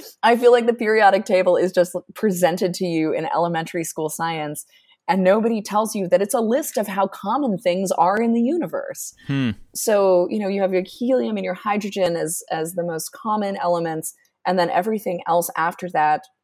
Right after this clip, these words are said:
Speaker 1: is a little bit less common. And so just the abundance of carbon in the universe actually has some pretty good arguments to make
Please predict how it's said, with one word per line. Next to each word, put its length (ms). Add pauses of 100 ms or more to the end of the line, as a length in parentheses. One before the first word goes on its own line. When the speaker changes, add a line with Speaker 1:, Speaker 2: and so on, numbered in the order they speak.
(160)
Speaker 1:
is 340
a 60
little 240
bit 180
less 240
common. 360
And 120
so 360 (640)
just 320
the 220
abundance 800 (260)
of 260
carbon 440
in 280
the 80
universe 720
actually 400
has 360
some 300
pretty 300
good 160
arguments 580
to 140
make 360